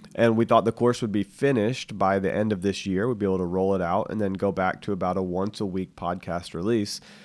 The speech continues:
And, uh, as we got further into the year, we've been building the course. We've been loving it. It's growing. We're excited about the content. We can't wait to share it with you. But in September,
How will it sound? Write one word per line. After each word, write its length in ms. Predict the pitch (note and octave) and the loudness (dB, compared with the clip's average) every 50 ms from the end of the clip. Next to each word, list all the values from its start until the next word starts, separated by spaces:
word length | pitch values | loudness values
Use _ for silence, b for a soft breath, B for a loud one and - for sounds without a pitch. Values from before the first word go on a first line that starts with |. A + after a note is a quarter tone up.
| B B B B B B B | B B B B B B B
And, 440 | B2 A#2 A2 A2 A2 G#2+ A2 G2+ - | 2 4 6 6 4 4 2 0 2
uh, 200 | - G2+ G#2+ - - | 2 2 2 4 2
as 160 | G#2 A2 G2+ | 2 0 2
we 140 | A2+ A#2 G2+ | 0 2 4
got 280 | A2 G#2+ F#2+ - - | 4 4 2 2 0
further 360 | - A#2 A2+ A2+ A2 A#2 A#2 - | 0 2 2 4 4 4 4 4
into 280 | - A2 A2+ G#2+ A#2+ | 2 0 -2 -2 -2
the 120 | A2 G#2 G2+ | -2 -2 0
year, 240 | G2 G2+ G#2 A2 B2 | 0 0 0 2 2
we've 100 | C#3 A2+ | 0 2
been 160 | G2 G2+ G2 | 0 0 2
building 300 | F2 G#2+ G#2+ G2+ G2+ F#2+ | 2 2 2 2 2 0
the 80 | F#2 F#2 | -2 -4
course. 400 | - - G#2 G#2+ A2 A#2 - - | -4 -2 -2 0 0 0 -2 -6
We've 80 | F2+ | -8
been 140 | F2 E2+ E2+ | -6 -6 -4
loving 400 | F2 F#2 G2+ G#2 G#2 A#2 A#2+ B2+ | -2 0 0 2 2 2 0 0
it. 160 | C3+ C3 - | -2 -4 -4
It's 160 | - - - | -8 -10 -12
growing. 720 | - - - F#2 F#2+ G2 G#2 A2 A2 A2+ A#2+ B2 A#2+ B2 G2 | -12 -10 -4 -2 2 2 2 4 2 2 0 0 -2 -4 -4
We're 140 | D2 F2+ F2 | -4 -4 -4
excited 500 | - - - - E2 F2 F#2+ G2+ G#2+ G#2+ | -4 -6 -6 -4 -2 -2 -2 -2 -2 -2
about 180 | G2 G#2 G#2 | -2 -2 -2
the 80 | G#2 G#2+ | -2 -4
content. 560 | G2+ - G#2+ G#2 G#2 A2 - - A#2 A#2 C2+ | -6 -4 -2 -2 -2 -2 -2 -4 -4 -4 -4
We 80 | C#2+ F2 | -6 -8
can't 220 | - - E2 C#2 | -8 -8 -6 -4
wait 120 | D#2+ G2 - | -4 -4 -6
to 40 | F#2+ | -6
share 240 | - - G#2+ G#2 | -4 -2 0 0
it 60 | G2 D2+ | 0 0
with 180 | G#2+ A2+ - | -2 -2 -2
you. 220 | B2+ C3+ D#3+ G#3 G#3+ B B B B B B B B B B B B - | -2 -2 -2 -2 -6 B B B B B B B B B B B B -8
But 300 | F#2 F#2+ A2+ A#2 - - | 2 4 4 4 4 2
in 240 | - A#2 A#2+ C3 D3 | -2 -2 -2 -2 -2
September, 800 | D3 - A#2+ G#2+ - - - D#3 E3 E3+ B2+ F#2+ F#2+ G#2 D3 D#3 | -4 -4 -6 -8 -6 -6 -6 -4 -4 -2 -2 -2 -2 -2 -4 -6